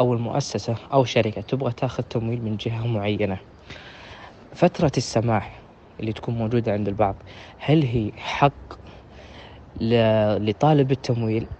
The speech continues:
أم هي، آه، آه، يعني شيء يقدم من، آه، ش-، شركات التمويل، آه، للمنافسة الشركات الأخرى؟ يعني هل هو حق لي أنا أني أطلب فترة السماح هذه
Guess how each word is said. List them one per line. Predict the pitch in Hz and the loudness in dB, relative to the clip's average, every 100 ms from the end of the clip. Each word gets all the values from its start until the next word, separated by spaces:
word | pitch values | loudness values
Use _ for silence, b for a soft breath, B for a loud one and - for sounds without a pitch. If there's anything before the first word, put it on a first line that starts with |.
| - | 2
أم | 165 | 4
هي، | 135 151 170 170 180 - | 4 4 4 6 4 2
آه، | 120 120 117 113 113 110 107 B B B B - | 2 4 4 4 4 2 0 B B B B 0
آه، | 110 107 | 2 4
يعني | 104 110 113 | 4 2 2
شيء | 107 147 143 | 2 4 6
يقدم | 127 156 139 135 131 | 6 4 4 4 4
من، | 123 120 | 2 2
آه، | 113 107 117 - | 0 -2 -4 -8
ش-، | - - 113 113 - | -12 -4 0 0 0
شركات | 120 - 143 | -4 0 0
التمويل، | 127 - 123 123 143 170 B B B B 110 | 0 0 -2 2 2 0 B B B B 0
آه، | 110 104 98 | 2 2 0
للمنافسة | 95 95 104 123 120 127 123 - | 0 -2 0 2 4 2 0 -6
الشركات | 113 - 110 110 107 | -6 -4 -2 -2 -2
الأخرى؟ | 110 - - 107 | -2 -4 -4 -2
يعني | 107 | 0
هل | 107 127 | 2 2
هو | 127 | 4
حق | 117 123 - | 4 2 0
لي | 123 120 113 | 0 2 2
أنا | 110 | 2
أني | 107 113 | 0 0
أطلب | 113 113 | 0 -2
فترة | 120 117 117 | -2 -6 -6
السماح | - 120 113 120 | -6 -4 -4 0
هذه | 120 139 | 0 0